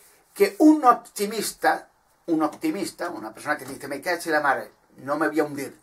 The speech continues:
un optimista ve una oportunidad en toda calamidad. O sea, en el paro, en la miseria, en la crisis, ve una oportunidad de hacer algo. Pero un pesimista, dice al contrario,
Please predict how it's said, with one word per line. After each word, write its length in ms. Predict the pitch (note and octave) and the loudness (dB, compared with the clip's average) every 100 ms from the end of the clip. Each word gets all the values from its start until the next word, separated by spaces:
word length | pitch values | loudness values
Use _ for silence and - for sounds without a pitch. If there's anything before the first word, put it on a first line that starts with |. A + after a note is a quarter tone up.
| _ | _
un 180 | G3 F#3 | -8 -4
optimista 640 | E3 - D#3+ E3 - D3+ - - _ - | -4 -4 -6 -4 -2 -2 -4 -20 _ -20
ve 260 | C3 A#3 C4+ | -6 0 2
una 260 | B3 A#3 | 2 2
oportunidad 920 | A3+ G#3+ F#3+ - G3+ F#3+ F#3+ A#3 - - _ _ _ _ _ | 2 2 2 0 2 2 4 4 4 -4 _ _ _ _ _
en 240 | - C3+ B2 | -8 -8 -2
toda 260 | G3 F#3 | -2 0
calamidad. 560 | F3 D#3 C#3 B2 A#2+ - _ _ _ _ _ | -2 -4 -4 -6 -8 -10 _ _ _ _ _
O 20 | - | -14
sea, 280 | A2 - - | -14 -14 -16
en 80 | G#2+ | -14
el 120 | G#2 | -2
paro, 220 | D3 D#3+ | 0 2
en 60 | C3+ | 0
la 60 | |
miseria, 400 | C3 B2 D3 C#3+ | -8 -4 -4 -4
en 100 | C3 | -4
la 140 | B2+ - | -4 -4
crisis, 320 | D3+ C#3+ C#3 - - | -4 -6 -10 -14 -2
ve 120 | F#3+ | 2
una 140 | G#3 | 2
oportunidad 600 | G3+ F3+ F#3 - A2 G2+ | 2 -2 -4 -6 -8 -10
de 120 | - - | -8 -6
hacer 200 | E3 D3+ | -4 -4
algo. 320 | B2 - - _ _ _ _ _ _ _ _ _ _ | -4 -8 -14 _ _ _ _ _ _ _ _ _ _
Pero 160 | D#3+ D#3+ | 0 2
un 160 | G3+ | 2
pesimista, 880 | C4 A#3+ A#3 G#3 F#3 - - - - _ _ _ _ | 2 2 0 -4 -6 -6 -4 -4 -6 _ _ _ _
dice 240 | C#3+ C3+ | -12 -4
al 80 | B2 | -2
contrario, 420 | B2 A#2+ C#3 C3+ | -2 -6 -4 -4